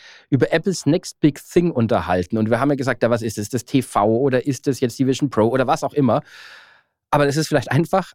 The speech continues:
alle müssen ihre Geräte austauschen. Ich meine, eine Milliarde Geräte oder mehr sind im Umlauf.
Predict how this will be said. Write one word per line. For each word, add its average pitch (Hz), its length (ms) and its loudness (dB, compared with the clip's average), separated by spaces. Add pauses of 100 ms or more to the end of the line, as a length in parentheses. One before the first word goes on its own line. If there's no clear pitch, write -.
alle 120 240 2
müssen 139 260 -2
ihre 110 220 0
Geräte 139 340 -2
austauschen. 90 580 -2
Ich 113 160 0
meine, 113 400 0 (140)
eine 139 240 2
Milliarde 127 420 0
Geräte 120 420 -2
oder 104 200 0
mehr 120 160 2
sind 107 180 -4
im 95 80 0
Umlauf. 120 540 0